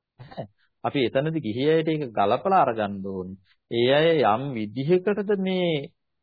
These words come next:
කෙස් ටික පවත්වා ගන්න පිළිවෙලක් තියෙන්නේ. අන්න ඒ පිළිවෙලට පවත්වා ගැනීම කියන එක භාවනාව වැඩෙන්න හේතු වෙනවා.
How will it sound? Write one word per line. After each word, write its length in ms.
කෙස් 180
ටික 260
පවත්වා 600
ගන්න 340
පිළිවෙලක් 540
තියෙන්නේ. 360
අන්න 220
ඒ 160
පිළිවෙලට 360
පවත්වා 420
ගැනීම 260
කියන 180
එක 100
භාවනාව 360
වැඩෙන්න 240
හේතු 240
වෙනවා. 220